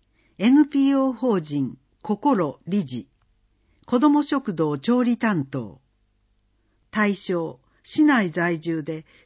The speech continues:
中学一年生以上の男性か、小学一年生から六年生の男女、小中学生は保護者同伴も可能です。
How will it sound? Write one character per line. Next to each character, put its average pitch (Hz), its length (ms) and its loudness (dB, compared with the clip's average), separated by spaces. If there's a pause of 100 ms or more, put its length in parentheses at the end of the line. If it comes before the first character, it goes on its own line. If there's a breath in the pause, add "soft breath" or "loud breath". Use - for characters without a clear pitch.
中 262 240 0
学 254 320 -2
一 226 260 0
年 254 220 4
生 240 260 0
以 233 220 -2
上 180 240 2
の 143 200 -2
男 160 260 -2
性 160 260 -4
か、 147 260 -10 (360 soft breath)
小 240 320 2
学 220 480 -2
一 202 240 -2
年 254 240 4
生 165 240 -2
か 156 160 -4
ら 151 100 -4
六 180 300 -2
年 247 240 2
生 143 240 -4
の 135 160 -2
男 165 300 -2
女、 131 240 -10 (500 soft breath)
小 294 320 -2
中 277 240 0
学 269 240 0
生 165 240 -4
は 151 260 -6
保 226 160 -4
護 254 140 2
者 185 180 -2
同 175 220 -2
伴 170 320 -4
も 160 100 -2
可 135 160 -6
能 131 240 -2
で 107 140 -12
す。 - 280 -20